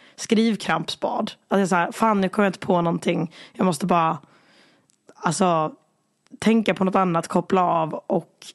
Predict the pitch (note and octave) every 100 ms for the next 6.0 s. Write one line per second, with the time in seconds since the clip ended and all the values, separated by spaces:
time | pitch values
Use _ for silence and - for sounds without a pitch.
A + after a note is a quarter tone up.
0 | _ - A#3 G3+ G3 F3+ A3+ D#3 E3 F3+
1 | F3+ - - F#3+ - _ _ _ _ _
2 | - F#3+ A3 A3 B3+ - F3+ F3+ E3+ G#3
3 | - F3 - - - - G#3 G#3+ A#3+ G#3
4 | B3 G#3+ A3+ F#3+ - F#3 F#3+ - G3 F#3+
5 | F#3+ G3 - G#3 G3+ F#3 G#3 F#3+ F#3 E3+